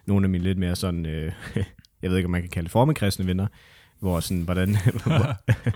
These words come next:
<laughs> hvordan det går. Øh, og sådan, uha, jeg kan allerede mærke, at der er sådan en dårlig, uha, det, det, altså,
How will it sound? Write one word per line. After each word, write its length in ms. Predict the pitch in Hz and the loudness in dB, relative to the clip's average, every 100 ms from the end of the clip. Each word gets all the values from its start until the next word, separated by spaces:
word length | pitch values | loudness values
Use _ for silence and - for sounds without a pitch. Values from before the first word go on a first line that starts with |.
| - | -6
<laughs> 480 | 139 127 120 - - | -10 -10 -10 -16 -6
hvordan 260 | 107 101 | -2 0
det 80 | 101 | 0
går. 400 | 107 131 98 - _ - | 4 4 4 -2 _ -2
Øh, 380 | 95 92 90 90 - - | 2 2 2 0 -4 -4
og 120 | 98 | -2
sådan, 300 | 110 101 87 - | 0 -2 -2 0
uha, 280 | 117 92 90 | 2 2 0
jeg 120 | 82 | -4
kan 80 | 85 | -6
allerede 220 | 85 87 | -4 -4
mærke, 220 | 85 101 | -4 -4
at 100 | 98 | -4
der 60 | 92 | -4
er 160 | 92 | -2
sådan 140 | 92 98 | -2 -2
en 60 | |
dårlig, 680 | 95 101 107 95 90 87 87 90 | -2 0 0 0 -2 -4 -6 -10
uha, 340 | - 123 110 90 | -8 -6 -4 -6
det, 200 | 87 90 104 | -8 -10 -12
det, 140 | 90 85 - 123 135 | -12 -14 -16 -18 -16
altså, 180 | - 95 | -12 -12